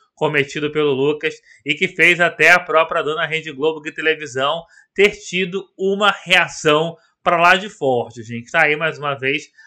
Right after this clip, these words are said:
a manchete na tela. Pra mim, o jogo do Lucas é nota cinco, dava pra melhorar. Ele tem que se decidir qual lado ele quer ficar, o capixaba de trinta e um anos. Enquanto ele não se decidir, as coisas vão ficar complicadas pra ele.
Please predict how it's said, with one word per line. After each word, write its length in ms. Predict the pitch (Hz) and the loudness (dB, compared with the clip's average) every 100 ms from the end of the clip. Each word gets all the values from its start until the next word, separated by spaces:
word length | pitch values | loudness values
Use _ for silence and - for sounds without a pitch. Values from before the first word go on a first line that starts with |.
| _ | _
a 140 | 143 | -2
manchete 680 | 156 165 - - 151 156 156 | -2 -6 -8 0 2 2 -2
na 140 | 196 | -4
tela. 340 | 208 139 123 123 | 0 2 2 0
Pra 160 | 170 | -2
mim, 220 | 156 170 180 | -2 -8 -10
o 140 | 170 | -14
jogo 320 | 139 156 151 | -6 -6 -6
do 100 | 156 | -8
Lucas 380 | 147 139 143 151 - _ _ | -4 -4 -4 -8 -10 _ _
é 100 | 151 | 0
nota 260 | 180 190 170 | 2 2 -2
cinco, 440 | - 147 127 127 | -4 -10 -8 -6
dava 260 | 127 160 170 | -2 -2 -2
pra 160 | 165 | -6
melhorar. 420 | 156 165 151 113 98 _ _ - | -6 -4 -4 -4 -6 _ _ -10
Ele 160 | 120 | -8
tem 140 | 131 151 | -8 -10
que 40 | |
se 60 | 143 | -8
decidir 500 | 147 147 127 143 147 | -8 -8 -8 -8 -4
qual 240 | 170 165 | -2 -2
lado 480 | 139 131 143 139 147 - | 2 4 4 0 -10 -6
ele 180 | 143 | -6
quer 280 | 139 143 147 | -4 -2 -2
ficar, 420 | - 127 123 131 135 _ _ | -4 -6 0 0 -2 _ _
o 80 | 135 | 0
capixaba 680 | 147 143 139 - 139 139 | 0 0 -6 0 0 0
de 100 | 139 | -4
trinta 300 | 139 147 156 | -4 -6 -4
e 20 | 147 | -6
um 100 | 131 | -4
anos. 220 | 147 143 | -6 -8
Enquanto 580 | 139 - 160 202 226 202 | -14 -2 4 4 4 0
ele 140 | 180 | 0
não 160 | 175 185 | 0 -2
se 100 | 185 | -2
decidir, 640 | 170 165 139 123 156 160 _ - | -6 -6 -10 -4 -4 -4 _ -8
as 180 | 143 151 | -2 -2
coisas 300 | - 156 151 | -2 -4 -4
vão 180 | 147 156 | -6 -12
ficar 320 | 160 151 143 | -6 -4 -4
complicadas 560 | 156 147 147 147 143 139 | -10 -16 -4 -2 -2 -4
pra 220 | 175 160 | 0 0
ele. 180 | 107 | 0